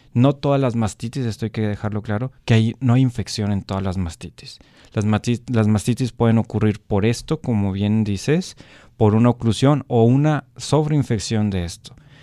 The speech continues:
Cuando se tapa el conducto o no se drena la leche materna, el, la leche materna en el interior de la glándula mamaria es un cultivo para las bacterias. Y como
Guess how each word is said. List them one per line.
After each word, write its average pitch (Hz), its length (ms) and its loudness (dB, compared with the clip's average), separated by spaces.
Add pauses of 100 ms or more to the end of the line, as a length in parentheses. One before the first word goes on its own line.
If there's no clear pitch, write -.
(220)
Cuando 127 300 6
se 123 160 -2
tapa 151 380 0
el 175 120 -2
conducto 113 720 0
o 113 160 4
no 120 220 6
se 160 180 2
drena 120 420 2
la 104 160 -2
leche 98 380 -4
materna, 98 580 -2 (1120)
el, 135 300 4
la 127 120 6
leche 131 260 4
materna 127 640 4
en 110 100 2
el 107 140 2
interior 113 340 2
de 131 80 2
la 127 120 2
glándula 110 340 2
mamaria 110 360 2
es - 140 -4
un 127 160 0
cultivo 117 680 0
para 92 280 -4
las 87 200 -6
bacterias. 92 600 -14 (680)
Y 123 100 -2
como 131 580 2